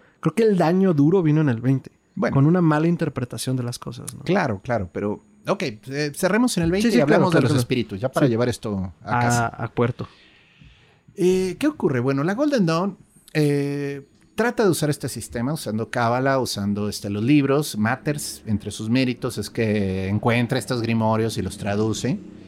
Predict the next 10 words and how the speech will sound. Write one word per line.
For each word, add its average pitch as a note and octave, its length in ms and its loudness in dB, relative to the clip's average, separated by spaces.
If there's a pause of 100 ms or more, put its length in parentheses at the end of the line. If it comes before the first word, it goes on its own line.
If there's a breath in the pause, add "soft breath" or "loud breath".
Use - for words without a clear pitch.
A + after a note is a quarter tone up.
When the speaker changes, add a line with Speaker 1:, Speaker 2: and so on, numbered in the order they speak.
(200 loud breath)
Speaker 2:
De A#2 100 2
nuevo, C3+ 260 2
ya F#2+ 160 -6
estaban A#2 320 -2
muy C#3 140 2
toqueteados, D#3 680 -2
pero F#2 240 -2
él E2 80 -10
los F#2 100 -12
traduce. C#3+ 460 0